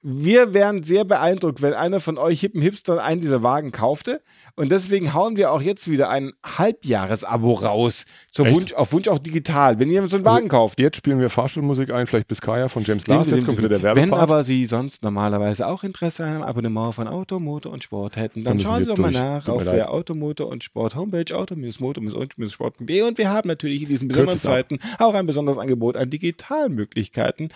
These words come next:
Speaker 1: dass Sie eben mal in Ihr Heft oder eben Ihre Digitalausgabe von Auto, Motor und Sport kommen. Bing! So, das
Speaker 2: So.
Speaker 1: war jetzt die Werbung.
Speaker 2: Und, was müssen wir noch sagen, wo
Speaker 1: Das
Speaker 2: man uns hört?
Speaker 1: Äh,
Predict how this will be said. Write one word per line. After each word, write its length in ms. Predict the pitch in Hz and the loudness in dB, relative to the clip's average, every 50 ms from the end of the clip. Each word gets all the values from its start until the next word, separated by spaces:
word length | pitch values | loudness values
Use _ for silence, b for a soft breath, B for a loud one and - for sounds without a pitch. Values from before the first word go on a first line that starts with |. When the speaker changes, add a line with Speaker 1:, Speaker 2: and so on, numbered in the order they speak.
| B B B | B B B
Speaker 1:
dass 140 | B 190 160 | B 0 2
Sie 80 | 175 196 | 2 2
eben 120 | 180 160 | 2 2
mal 100 | 165 165 | 4 2
in 60 | 160 135 | 4 4
Ihr 60 | 117 | 2
Heft 280 | 104 117 117 - - - | 2 2 0 -2 -2 -4
oder 280 | 117 104 104 101 - | -2 0 0 0 -2
eben 200 | - 107 98 107 | -2 -4 -6 -4
Ihre 240 | 98 98 104 101 104 | -4 -4 -2 -2 -2
Digitalausgabe 640 | 101 104 107 113 120 98 110 104 - - 107 101 101 | -2 -2 -2 -2 -2 -2 -2 -2 -2 -2 -2 -2 -2
von 120 | 98 - | -4 -6
Auto, 140 | - - - | -8 -8 -8
Motor 120 | 110 123 139 | -6 -6 -6
und 100 | 156 - | -6 -6
Sport 220 | - 156 151 - | -4 -4 -4 -2
kommen. 280 | - 151 143 143 160 196 | 0 0 0 0 0 0
Bing! 280 | - 233 233 233 233 B B B B 156 B | 0 0 0 0 -4 B B B B -8 B
So, 260 | 127 143 147 127 107 B B B B B 170 | 6 8 8 8 6 B B B B B 2
das 200 | - 165 190 185 | 4 4 6 6
Speaker 2:
So. 40 | 196 | 8
Speaker 1:
war 100 | 180 170 | 8 8
jetzt 140 | 160 135 - | 6 6 4
die 100 | 139 120 | 2 4
Werbung. 380 | 107 113 120 151 196 226 247 247 _ _ _ | 6 8 8 8 6 6 2 0 _ _ _
Speaker 2:
Und, 360 | - 139 165 208 220 - - - _ _ _ _ _ _ _ _ _ - | 4 4 4 4 2 -2 -8 -18 _ _ _ _ _ _ _ _ _ -2
was 100 | - 107 | 0 2
müssen 140 | 120 131 127 | 2 4 4
wir 80 | 123 | 4
noch 120 | 123 151 165 | 2 2 2
sagen, 420 | - 165 160 160 170 175 175 175 147 | 2 0 2 2 0 0 -2 -2 0
wo 80 | 110 | 2
Speaker 1:
Das 100 | 131 143 | 4 4
Speaker 2:
man 80 | 139 143 | 4 4
uns 120 | 135 - 117 | 0 0 0
hört? 300 | 120 131 180 202 - _ _ _ _ - - | 0 0 0 -2 -6 _ _ _ _ -4 2
Speaker 1:
Äh, 400 | 135 123 123 127 123 117 104 95 | 6 8 8 8 8 6 4 0